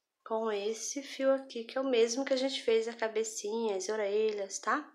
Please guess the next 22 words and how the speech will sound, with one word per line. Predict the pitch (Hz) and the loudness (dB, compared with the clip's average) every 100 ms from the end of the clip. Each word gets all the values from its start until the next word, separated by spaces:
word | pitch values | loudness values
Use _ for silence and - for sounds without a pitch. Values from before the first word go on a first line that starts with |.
| _ _ _ - - - - - - | _ _ _ -20 -18 -16 -16 -12 0
Então, | 247 | 0
aqui | 247 254 | 4 4
eu | 247 | 6
vou | 240 | 4
dar | 214 208 | 4 2
um | |
nozinho | 226 247 240 226 214 196 | 2 0 0 -2 -4 -6
no | 190 | -6
meu | 202 226 | -4 -4
fio. | 233 - 285 311 359 349 - _ _ _ _ _ _ _ _ _ _ _ _ _ _ _ _ _ _ - - - - - - | -6 -2 2 2 2 -2 -14 _ _ _ _ _ _ _ _ _ _ _ _ _ _ _ _ _ _ -20 -20 -18 -18 -18 -6
Agora | 220 214 214 | -2 2 4
eu | 220 | 4
vou | 202 220 | 4 2
aqui, | 226 - 214 | 2 0 0
ó, | 190 196 - - - - - - - - - - - - | 0 -2 -10 -20 -20 -20 -20 -20 -20 -20 -20 -20 -18 -4
nesse | 226 240 302 - 320 | 2 4 4 2 -2
ponto | - - 220 208 208 - 214 214 | 0 6 6 6 2 -4 -6 -4
aqui, | 208 208 202 - - | -6 -6 -10 -14 -10
ó, | 185 | -8
onde | 190 196 208 | -8 -6 -8
eu | |
fiz | 208 - 202 190 190 - - | -6 -6 -6 -6 -6 -6 -6